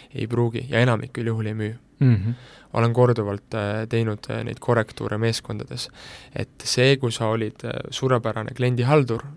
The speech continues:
Speaker 1: ei tähenda, et sa oled suurepärane müügimees ja vastupidi. Et teine suur viga, mis ma näen, on see, kuidas jõuga võetakse teinekord loomulikelt müügišahkalitelt, huntidelt, kellele meeldib uut klienti püüda. Võetakse see ära ja, ja, ja, ja trillitakse neid kliendihalduriteks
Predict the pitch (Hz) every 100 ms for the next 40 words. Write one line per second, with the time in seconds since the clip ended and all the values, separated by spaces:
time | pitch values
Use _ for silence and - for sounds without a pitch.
0 | - 131 117 110 107 - 120 117 110 107
1 | 110 113 135 127 110 110 - - 107 113
2 | - 117 117 120 123 - - - - -
3 | - 123 131 123 113 127 113 117 110 107
4 | - 113 113 107 110 117 113 110 107 123
5 | 120 110 107 117 - 117 - 110 107 110
6 | 117 127 131 120 110 117 - 120 - 120
7 | 117 113 131 120 - 107 117 - 131 -
8 | 123 123 - 104 - 110 110 117 117 107
9 | 113 110 113 113 - 120 117 110 110 -
10 | - - - - 127 123 123 - 113 110
11 | 117 113 107 - 117 113 - 123 107 -
12 | 127 110 - 127 131 117 - 117 - 107
13 | 101 - 123 120 113 120 117 110 104 -
14 | -